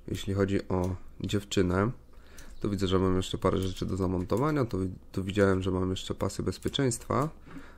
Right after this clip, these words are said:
ale nie mam klatki. Więc to też będzie jakiś tam progres później, żeby to sobie tą klatkę założyć. Ogólnie panele boczne muszę sobie jeszcze wytrzasnąć i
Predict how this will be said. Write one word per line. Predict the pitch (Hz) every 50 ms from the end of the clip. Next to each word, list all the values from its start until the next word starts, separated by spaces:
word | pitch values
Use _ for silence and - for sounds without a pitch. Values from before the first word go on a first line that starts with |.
| - - - -
ale | 95 104 104 101 98 98 95 95 113 135 151 - - - - - - - - -
nie | 110 131 151
mam | 165 147 139
klatki. | - - 107 92 87 - - - - - 104 104 - - - - - - - - - - - - - - -
Więc | - 107 107 - -
to | -
też | - 113 104
będzie | 101 101 98 101
jakiś | 98 92 92 - 95 -
tam | - 98 95 92 98 - - - - - - - - - - - - - - - - - - - - - - - - - - - - - - - - - - -
progres | - 120 110 107 98 - 101 98 -
później, | - - 113 113 107 - 98 95 104 113 113
żeby | 107 104 95 98 98
to | - 101
sobie | - - 98 98 98
tą | - - 95 -
klatkę | - 101 101 101 - - 98
założyć. | 95 98 92 92 92 92 92 92 104 120 - - - - - - - - - - - - -
Ogólnie | - 98 98 104 107 113 117 113 113 110 107 104 - - - - - - - - - - - - - -
panele | 107 107 117 131 135 117
boczne | 101 85 85 - - - 82 92 98 113 127 123 - - - - - -
muszę | 98 95 - - 95
sobie | - 101 98 98 98
jeszcze | 101 98 - - - 101 95 98 98 95
wytrzasnąć | 98 - 101 - - - 101 98 98 - - 101 101 110 139 165 - - - - - - - - - - - - - - - -
i | 127 120 117 120 127 127 135 135 135